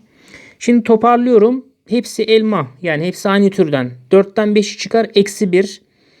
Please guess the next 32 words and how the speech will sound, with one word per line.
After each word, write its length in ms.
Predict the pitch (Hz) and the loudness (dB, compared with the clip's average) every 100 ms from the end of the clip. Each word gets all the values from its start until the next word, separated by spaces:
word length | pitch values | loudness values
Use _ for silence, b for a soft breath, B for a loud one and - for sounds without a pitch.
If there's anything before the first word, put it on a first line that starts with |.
| _ - | _ -2
Eksi 380 | 202 214 233 208 | -2 -2 -6 -4
bir 80 | |
ile 100 | 214 | -2
altıyı 380 | 196 202 202 226 | -2 -2 -2 -4
topla, 400 | 214 170 233 196 | -4 -4 -4 0
beş. 360 | 185 147 - - | 2 0 -2 -8
Yani 300 | 190 175 202 | -4 -2 -2
bu 200 | 196 202 | -4 0
beş 200 | 196 190 | 0 0
kök 200 | - 165 | -4 -10
üç 120 | - | -8
olur. 260 | 143 151 214 - b b - | -6 -2 -4 -6 b b -2
Peki 300 | 202 208 185 | -2 0 -2
hangisi 440 | 214 214 202 165 | 0 0 -2 -4
beş 160 | 156 - | -4 -4
kök 200 | 143 214 | -10 -10
üç? 200 | 220 - - | -10 -14 -6
A 160 | 202 | -2
şıkkı, 500 | 190 156 147 - 226 220 _ | -2 -4 -8 -6 -6 -8 _
cevabımız 540 | 196 156 131 185 196 | -2 -2 -4 -6 -4
A 120 | 160 | -4
şıkkı 240 | 139 - 180 | -4 -8 -10
olmuş 280 | 160 143 - | -10 -10 -14
olur. 320 | 101 - _ _ _ B B B B B - | -18 -20 _ _ _ B B B B B 2
Evet, 300 | 220 214 214 | 4 4 4
ne 180 | 220 220 | 2 2
diyor 220 | 214 190 | 2 0
şimdi 320 | - 175 165 | -2 -8 -8
bize 240 | 160 160 | -6 -6
burada? 260 | 156 160 202 | -6 -6 -4
Yukarıdaki 680 | 202 202 208 208 202 208 180 | -4 -4 -2 0 0 0 -4
kutular 520 | - 190 196 185 190 | -6 -8 -2 0 0